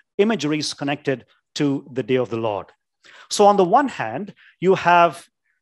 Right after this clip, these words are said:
a devastation of unbelievers that is happening in the day of the Lord. But on the other hand, you also have it as a blessing for those who believe.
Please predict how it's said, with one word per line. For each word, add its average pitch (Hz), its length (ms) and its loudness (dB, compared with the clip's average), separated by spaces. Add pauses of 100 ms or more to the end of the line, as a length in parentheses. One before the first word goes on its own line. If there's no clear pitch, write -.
(220)
a 160 100 0
devastation 160 1040 -2 (120)
of 143 300 2
unbelievers 139 640 -2
that 127 100 -6
is 127 160 -8
happening 127 360 -6
in 113 80 -12
the 113 60 -10
day 120 100 -8
of 113 120 -8
the 113 60 -10
Lord. 98 260 -12 (440)
But 269 100 2
on 285 80 2
the 285 100 0
other 269 180 4
hand, 180 440 -4 (260)
you 196 140 4
also 247 320 2
have 170 280 -4
it 190 80 -6
as 196 120 -2
a 214 40 -2
blessing 160 760 -6
for 160 160 -4
those 139 280 -2
who 160 100 -8
believe. 165 500 -4